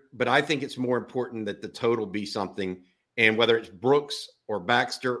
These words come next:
or both, or Savion Red comes in and spells them, or,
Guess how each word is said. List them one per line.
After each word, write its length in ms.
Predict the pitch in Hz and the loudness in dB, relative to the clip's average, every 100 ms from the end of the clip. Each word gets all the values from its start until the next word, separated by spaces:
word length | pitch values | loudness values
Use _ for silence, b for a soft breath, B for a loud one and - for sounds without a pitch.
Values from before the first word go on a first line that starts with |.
| - | -6
or 80 | 95 | -8
both, 460 | 80 120 131 - - _ _ _ _ _ - | 2 4 4 0 -12 _ _ _ _ _ -4
or 640 | 120 117 113 110 104 - _ _ _ _ | 2 6 6 6 2 -4 _ _ _ _
Savion 540 | - - 120 113 120 117 | -12 0 0 4 2 6
Red 260 | 131 127 | 4 4
comes 240 | - 113 98 | -2 -4 -2
in 200 | 98 90 | -2 -2
and 100 | 87 | -6
spells 400 | - 101 87 80 | -6 -4 -4 -6
them, 200 | 82 78 _ _ _ | -12 -20 _ _ _
or, 680 | 110 101 101 104 104 104 - | -6 -2 2 2 2 0 -6